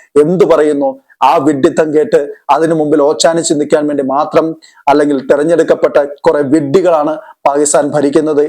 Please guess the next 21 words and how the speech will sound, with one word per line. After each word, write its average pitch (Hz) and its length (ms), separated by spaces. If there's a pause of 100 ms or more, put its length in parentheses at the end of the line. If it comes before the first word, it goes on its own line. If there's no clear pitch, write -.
എന്നുള്ളത് 143 340
കൊണ്ടാണ് 135 360 (300)
ഇത്തരം 165 360
രീതിയിലുള്ള 135 440 (440)
തെമ്മാടിത്തരം, 160 720
നിലവാരമില്ലാത്ത 160 800 (460)
പ്രവർത്തികൾ 143 520 (220)
പാകിസ്ഥാന്റെ 143 440
ഭാഗത്തുനിന്ന് 127 460
ഉണ്ടാകുന്നത്. 110 400 (260)
ഇന്ത്യ 165 300
ഇതിന് 170 160
കനത്ത 175 380
തിരിച്ചടി 180 340
കൊടുക്കും. 143 260
ഇന്ത്യയുടെ 175 300 (320)
പല 151 180
പ്രദേശങ്ങളിലും 180 760 (140)
ഇവന്മാർ 151 320
ആക്രമണം 160 500
നടത്തി 147 240